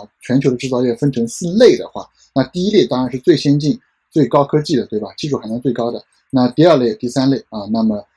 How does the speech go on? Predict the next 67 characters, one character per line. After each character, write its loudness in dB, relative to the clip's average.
第 -4
四 -4
类， -2
那 2
中 6
国 2
呢， 2
处 -20
在 -6
第 -6
三 -4
类。 -4
所 6
以 6
说 0
中 0
国 2
离 2
最 0
顶 -6
尖 2
的， 2
全 -2
球 -2
的 0
这 -10
个 -8
制 -2
造 4
业 6
的 0
这 -10
个 -8
顶 2
尖 4
呢， 0
其 -4
实 0
还 -2
有 0
挺 -4
远 -2
的 -12
距 -10
离 -16
的 -20
啊。 -20
这 2
一 4
点 -6
的 -20
话 -6
呢， -8
我 -14
觉 -8
得 -2
必 -4
须 -2
要 4
有 0
这 -12
种 -10
清 0
醒 -8
的 -20
认 -8
识 -14